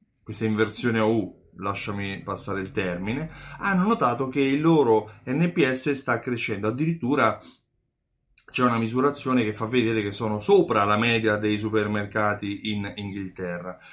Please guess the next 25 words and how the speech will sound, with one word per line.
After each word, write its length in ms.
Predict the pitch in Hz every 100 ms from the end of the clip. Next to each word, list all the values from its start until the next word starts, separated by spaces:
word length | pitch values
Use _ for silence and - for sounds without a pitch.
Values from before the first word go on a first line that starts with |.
| -
Inoltre 540 | 233 190 202 185 139 123
hanno 240 | 143 123
adottato 500 | 113 95 - 151 147
però 220 | 107 123
delle 240 | 110 113 113
migliorie, 680 | 110 107 107 104 95 92
ad 160 | 143 170
esempio 380 | 113 143 147 104
si 120 | 110
sono 380 | 139 123 98 - - - -
collegati, 640 | 135 135 135 175 147 107
si 100 | 117
sono 260 | 139 117
legati 640 | 104 120 127 165 165 135 104
a 60 |
un 100 | 104
sistema 380 | 117 110 139 117
di 80 | 113
pagamento, 760 | 120 120 120 101 95 - 156
PayPlus, 640 | - 113 107 104 90 - 156
se 140 | 120
ricordo 420 | 95 101 95 101
bene, 320 | 107 110 95 90
probabilmente 540 | 95 95 104 107 101
inglese, 640 | 98 101 98 87 107 160